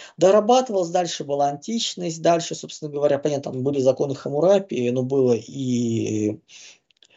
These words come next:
греческие полисы, было и римское право, и много еще чего. Это развивалось, но это, как правило, уже были вещи связанные, переплетенные между собой.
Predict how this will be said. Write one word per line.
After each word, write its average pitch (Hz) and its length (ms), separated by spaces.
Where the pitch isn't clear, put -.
греческие 190 680
полисы, 160 720
было 131 400
и 117 300
римское 165 640
право, 156 560
и 165 80
много 175 320
еще 160 220
чего. 202 320
Это 170 220
развивалось, 170 600
но 160 80
это, 202 260
как 165 180
правило, 175 340
уже 143 220
были 147 180
вещи 151 220
связанные, 120 560
переплетенные 160 640
между 117 260
собой. - 380